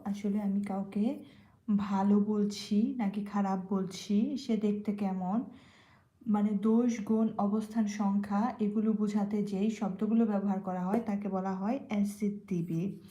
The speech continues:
আমি শুরু করলে তারপরে বুঝতে পারবেন যে কোন শব্দগুলো এজেটিভি হয়।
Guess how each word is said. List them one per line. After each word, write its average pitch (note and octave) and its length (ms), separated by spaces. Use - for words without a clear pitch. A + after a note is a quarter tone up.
আমি A3 200
শুরু A3+ 300
করলে G#3 460
তারপরে G3+ 360
বুঝতে - 320
পারবেন F#3+ 440
যে G#3 160
কোন A#3 220
শব্দগুলো G3+ 720
এজেটিভি F3 800
হয়। F3 340